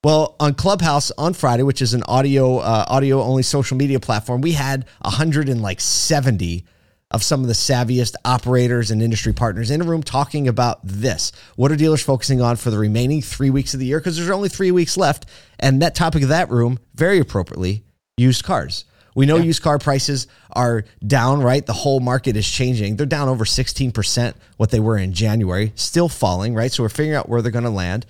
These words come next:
Speaker 1: And one of the biggest conversations around used cars is, like, what do you do with your inventory? How do you manage it properly?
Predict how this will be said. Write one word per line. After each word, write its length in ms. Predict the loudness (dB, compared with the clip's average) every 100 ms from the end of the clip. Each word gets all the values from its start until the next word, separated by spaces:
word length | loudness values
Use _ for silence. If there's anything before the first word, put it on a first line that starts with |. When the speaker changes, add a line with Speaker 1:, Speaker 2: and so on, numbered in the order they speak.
| -18 _ _
Speaker 1:
And 280 | -2 0 0
one 200 | 0 -2
of 60 | 0
the 60 |
biggest 280 | -2 -2 -2
conversations 540 | -4 -4 -4 -2 -2
around 220 | 0 0 0
used 160 | -2
cars 260 | -2 -2 -2
is, 80 | -6
like, 140 | -10 -16 -20 -8
what 140 | -4
do 60 | -2
you 120 | -2
do 340 | -2 -4 -6 -10 _ _
with 220 | -6 -4
your 140 | -4 -4 -4
inventory? 500 | -4 -4 -8 -12 -10
How 160 | -6
do 80 | -2
you 80 | 0
manage 320 | 2 0 0
it 60 | -2
properly? 600 | -2 -4 -4 -6 -6